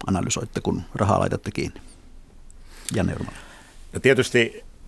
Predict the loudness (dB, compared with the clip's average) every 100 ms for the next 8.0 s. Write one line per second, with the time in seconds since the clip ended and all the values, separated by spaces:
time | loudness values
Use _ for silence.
0 | -10 -10 -6 6 6 8 6 4 6 6
1 | 6 6 6 6 4 0 2 4 4 4
2 | 0 -2 -4 0 2 2 0 4 6 8
3 | 6 6 4 2 0 -2 2 6 6 8
4 | 4 4 2 0 0 0 2 4 4 4
5 | 0 -4 0 0 2 -2 0 0 2 4
6 | 4 4 -4 -6 -14 0 2 4 4 4
7 | 2 0 0 0 2 -2 2 4 6 4